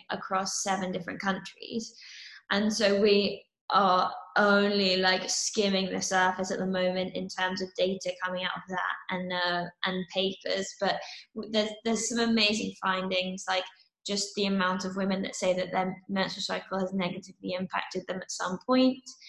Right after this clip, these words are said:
Um, a lot of women, uh, have, like, I think it was a third of women have had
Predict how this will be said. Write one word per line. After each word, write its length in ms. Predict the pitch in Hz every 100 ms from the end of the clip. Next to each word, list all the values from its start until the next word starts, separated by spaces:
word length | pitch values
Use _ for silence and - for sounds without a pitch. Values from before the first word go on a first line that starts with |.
| - - _
Um, 480 | - 175 180 180 156 - - - - _ _ _ _ -
a 40 |
lot 320 | 220 196 196
of 180 | 202 196
women, 760 | 196 190 190 190 190 185 185 - - _ _ _ _ _ _
uh, 400 | 202 - 113 117
have, 300 | - 190 185 -
like, 180 | 180 185
I 40 |
think 240 | - 226 214
it 40 |
was 140 | 214
a 60 | 208
third 380 | - 196 196 190
of 60 | 196
women 280 | 190 190 196
have 180 | 196 190
had 120 | -